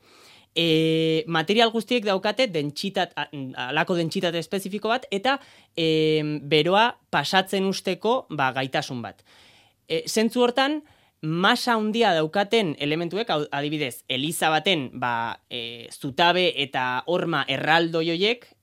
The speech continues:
e, arrizkoak diren, e, ba, zutabe eta horma horiek, e, oso inertzia termiko handia daukate. Hau da, e, beroa xurgatzeko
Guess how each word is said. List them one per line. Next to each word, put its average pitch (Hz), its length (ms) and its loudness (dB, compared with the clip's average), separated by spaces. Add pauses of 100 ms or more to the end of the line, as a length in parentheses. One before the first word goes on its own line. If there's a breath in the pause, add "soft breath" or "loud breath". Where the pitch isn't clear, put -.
e, 139 600 -2
arrizkoak 151 560 -2
diren, 151 320 0 (100)
e, 123 140 -14
ba, 123 220 -4 (260)
zutabe 156 500 2
eta 147 200 4 (580 loud breath)
horma 175 300 2
horiek, 220 280 0 (520 soft breath)
e, 147 480 2 (240)
oso 233 480 2
inertzia 196 440 0
termiko 220 440 -2
handia 156 500 0
daukate. 123 400 -4
Hau 139 160 0
da, 165 220 0 (440 soft breath)
e, 160 200 2
beroa 175 420 2
xurgatzeko 202 800 0